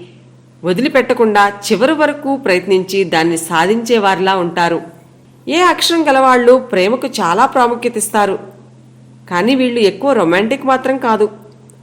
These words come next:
ప్రేమ విషయంలో చాలా అదృష్టవంతులని చెప్పవచ్చు. ఎందుకంటే అనుకున్న దానికంటే ఎక్కువ ప్రేమను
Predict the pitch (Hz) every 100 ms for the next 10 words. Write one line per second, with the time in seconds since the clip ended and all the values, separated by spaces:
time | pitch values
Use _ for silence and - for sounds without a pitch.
0 | - - - 170 208 311 302 311 302 302
1 | 294 190 175 277 233 220 254 277 254 247
2 | 240 247 240 208 208 220 - - - -
3 | - - - 233 285 359 370 330 320 190
4 | 220 247 320 294 285 277 277 285 277 -
5 | 208 - 330 277 247 240 240 247